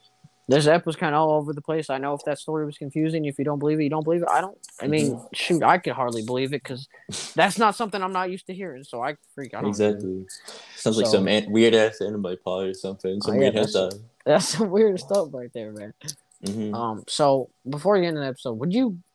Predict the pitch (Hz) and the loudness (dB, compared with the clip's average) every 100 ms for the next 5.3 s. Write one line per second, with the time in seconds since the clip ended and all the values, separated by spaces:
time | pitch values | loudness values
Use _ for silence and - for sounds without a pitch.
0 | _ - 120 131 139 135 123 120 117 - | _ -6 0 0 0 -4 -6 -4 -4 -2
1 | 107 - 143 143 143 _ _ _ _ _ | -4 -4 -6 -6 -8 _ _ _ _ _
2 | _ _ _ _ _ - - - - - | _ _ _ _ _ -10 -8 -10 -12 -16
3 | - _ _ _ _ _ _ 143 139 160 | -20 _ _ _ _ _ _ 0 4 4
4 | 170 175 - 139 123 123 131 120 120 135 | 6 4 2 0 0 0 -4 -6 -6 -6
5 | 127 - 127 | -6 -8 -10